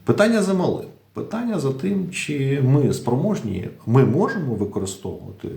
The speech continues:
росіян у війні проти Росії. Я ще раз підкреслюю, у нас сотні тисяч росіян. І для них потрібно Т Ц К, яке би їх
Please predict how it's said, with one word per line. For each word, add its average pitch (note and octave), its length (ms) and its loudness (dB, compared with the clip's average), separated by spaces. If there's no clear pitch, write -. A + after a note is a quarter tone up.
росіян D#3 540 -4
у A#2 140 6
війні G#2+ 340 2
проти F#2 340 -4
Росії. - 420 -12
Я G2+ 100 -8
ще E3+ 160 -2
раз D#3+ 140 2
підкреслюю, - 680 -10
у G2+ 100 -2
нас B2 220 2
сотні C#3 300 0
тисяч - 480 -6
росіян. - 440 -10
І D#2+ 40 -10
для E2+ 160 0
них F#3+ 220 2
потрібно F3 400 0
Т - 120 -8
Ц D3+ 200 -6
К, A#2 240 -6
яке E2+ 360 -2
би - 200 0
їх - 300 -4